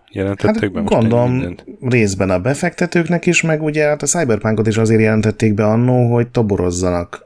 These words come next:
Speaker 2: vele. Ugye a nagy projektek után, amikor rengeteg fejlesztő kiég, főleg, hogyha ilyen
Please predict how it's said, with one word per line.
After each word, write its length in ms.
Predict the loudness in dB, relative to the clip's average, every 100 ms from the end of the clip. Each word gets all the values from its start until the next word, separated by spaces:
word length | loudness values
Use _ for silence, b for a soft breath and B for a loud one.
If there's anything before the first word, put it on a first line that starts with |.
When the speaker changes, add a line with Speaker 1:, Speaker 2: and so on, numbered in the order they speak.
| -10
Speaker 2:
vele. 300 | -4 -4 -2
Ugye 140 | 0
a 40 | 2
nagy 200 | 0 0
projektek 520 | 2 2 2 -2 -2
után, 460 | 0 2 2 0 -6 -18 -8
amikor 480 | -6 -4 -2 -4 -6 _ _ -4
rengeteg 460 | 0 0 0 -2 -2
fejlesztő 500 | -2 0 -2 -4 -6
kiég, 380 | -2 0 0
főleg, 300 | -2 -2 -2
hogyha 280 | -4 -6 -4
ilyen 400 | -4 -4 -6 -10